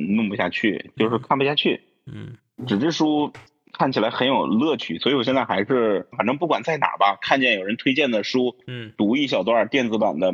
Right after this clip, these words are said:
Speaker 1: 觉得还有意思的，然后我就直接去买纸质书看。
Speaker 2: 嗯。
Speaker 1: 我还是喜欢看纸质书。嗯。
Speaker 2: 行呗，那，那下一话题，二三年有没有你们从来没尝试过的，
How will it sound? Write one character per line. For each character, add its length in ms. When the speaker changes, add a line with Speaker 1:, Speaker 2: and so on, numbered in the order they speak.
Speaker 1:
觉 160
得 100
还 160
有 160
意 140
思 140
的， 160
然 160
后 60
我 60
就 140
直 240
接 160
去 120
买 180
纸 160
质 140
书 200
看。 380
Speaker 2:
嗯。 300
Speaker 1:
我 80
还 100
是 80
喜 140
欢 120
看 240
纸 140
质 160
书。 220
嗯。 160
Speaker 2:
行 120
呗， 180
那， 220
那 200
下 240
一 60
话 180
题， 240
二 140
三 120
年 140
有 160
没 100
有 140
你 100
们 220
从 160
来 100
没 140
尝 240
试 100
过 200
的， 320